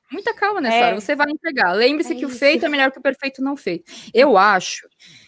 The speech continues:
Speaker 1: que eu vou sugerir, eu acho não, eu vou sugerir um exercício pra você que eu acho que pode ajudar, que é, em vez de você ficar pensando, "Eu tenho que entregar a tese", eu queria que em algum momento, assim, pode ser hoje, antes de dormir, eu adoro
Speaker 2: Uhum.
Speaker 1: fazer esse tipo de exercício antes de dormir, que eu deito a cabeça no travesseiro e fico pensando.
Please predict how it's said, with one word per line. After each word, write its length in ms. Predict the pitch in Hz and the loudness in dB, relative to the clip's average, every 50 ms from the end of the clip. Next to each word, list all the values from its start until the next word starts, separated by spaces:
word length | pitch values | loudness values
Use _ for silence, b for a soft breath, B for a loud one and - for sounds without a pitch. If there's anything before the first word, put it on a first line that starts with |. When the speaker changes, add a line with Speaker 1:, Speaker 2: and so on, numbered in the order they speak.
| b | b
Speaker 1:
que 80 | b - | b -4
eu 60 | 214 | 0
vou 100 | 208 240 | 0 0
sugerir, 520 | 240 - 285 247 254 240 226 247 226 196 - | 0 0 -2 0 0 0 0 0 -4 -6 -4
eu 140 | - 208 214 | -2 2 2
acho 180 | 233 262 - 247 | 2 2 0 -4
não, 120 | 190 175 | -4 -4
eu 100 | 185 190 | -4 -4
vou 160 | 196 214 277 | -4 -4 -6
sugerir 320 | 285 - 285 226 226 202 214 | -4 -4 -4 -4 -4 -4 -4
um 80 | 214 | -6
exercício 300 | 202 190 196 196 - - | -4 -4 -6 -6 -6 -8
pra 100 | - 202 | -6 -6
você 160 | 190 196 - 220 | -4 -4 -4 -4
que 140 | - - | 0 2
eu 100 | 262 262 | 4 4
acho 320 | 233 196 202 214 226 - 247 | 4 4 2 0 -2 -4 -8
que 80 | 240 | -10
pode 260 | - - 226 220 220 220 | -4 0 0 2 2 0
ajudar, 400 | 220 226 262 240 202 165 165 165 _ b b b b - | 0 -2 -2 -2 -2 -2 -4 -4 _ b b b b 0
que 100 | - 233 | 0 0
é, 80 | 202 | 2
em 120 | - 226 220 | 2 0 0
vez 120 | 302 359 | 2 2
de 80 | 403 403 | 2 2
você 140 | - - | 0 -2
ficar 180 | 294 - - 277 | -4 -2 -2 -4
pensando, 300 | - 247 240 - 233 202 202 | -2 -2 -4 -4 -4 -4 -4
"Eu 60 | 202 | -6
tenho 240 | 196 - 269 285 285 | -4 -4 -4 -4 -4
que 120 | 277 - | -6 -6
entregar 280 | 196 202 185 175 175 165 | -6 -4 -4 -4 -4 -6
a 40 | 160 | -6
tese", 480 | - - 190 185 170 160 160 160 - _ _ _ b b b b b - | -4 -2 0 0 0 -2 -6 -12 -16 _ _ _ b b b b b -2
eu 80 | 196 | 0
queria 240 | 196 - 254 262 269 | 2 4 4 4 4
que 140 | 269 - 277 | 2 2 2
em 80 | 254 | 4
algum 200 | 254 247 254 320 | 4 4 4 4
momento, 400 | 359 359 330 262 247 247 247 233 | 2 4 4 4 4 2 2 0
assim, 240 | 214 196 - - 240 | -2 -4 -2 -2 -2
pode 200 | 226 285 302 311 | 0 0 0 0
ser 160 | - - 285 | 0 2 4
hoje, 280 | 262 240 247 254 233 233 | 6 6 6 4 4 2
antes 140 | 220 214 - | -2 -2 -2
de 80 | - | -4
dormir, 720 | 208 208 226 220 214 208 208 220 233 233 233 226 220 220 226 | -4 -2 -2 -2 0 0 0 0 0 0 0 -2 -2 -4 -2
eu 120 | - 220 240 | 0 2 2
adoro 220 | 247 262 285 285 | 4 4 2 2
Speaker 2:
Uhum. 40 | 254 | 2
Speaker 1:
fazer 120 | 339 294 277 | 2 0 0
esse 120 | 269 - | -2 -4
tipo 140 | - - - | -8 -10 -6
de 80 | 240 240 | -4 -2
exercício 440 | 220 226 220 - - 220 - 233 214 | 0 -2 -2 -4 -6 -10 -6 -4 -4
antes 100 | 220 - | -4 -4
de 80 | 214 | -6
dormir, 320 | 196 220 220 202 190 175 175 | -6 -6 -4 -4 -4 -6 -2
que 100 | - 196 | -2 -2
eu 60 | 202 | 0
deito 240 | 190 214 233 226 220 | 2 2 2 0 0
a 20 | |
cabeça 280 | - 220 196 202 196 202 | -2 0 0 0 0 -2
no 60 | 196 | -4
travesseiro 380 | 208 196 185 190 - - 220 | -4 -4 -4 -2 0 0 0
e 40 | 214 | 0
fico 100 | - _ | 0 _
pensando. 380 | - 233 233 - - 175 170 | -4 -2 -2 -2 -2 -4 -4